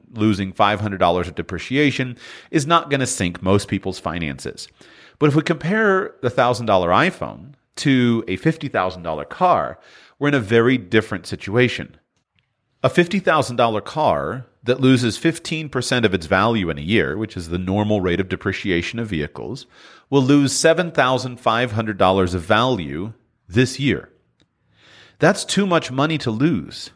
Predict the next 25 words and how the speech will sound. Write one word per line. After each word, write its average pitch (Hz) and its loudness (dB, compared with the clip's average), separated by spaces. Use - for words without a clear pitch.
until 120 0
you're 113 2
rich. - -2
Remember, 123 0
I 101 2
often 107 2
compare 101 0
this 95 -2
to 92 -2
something 110 -4
like 90 0
fully 110 -2
funding 104 -4
a 95 -4
retirement 107 -4
account. - -10
If - -14
you 104 -8
fully 113 0
fund 113 -4
a 107 2
Roth 110 4
I 110 4
R 101 2
A, 131 -4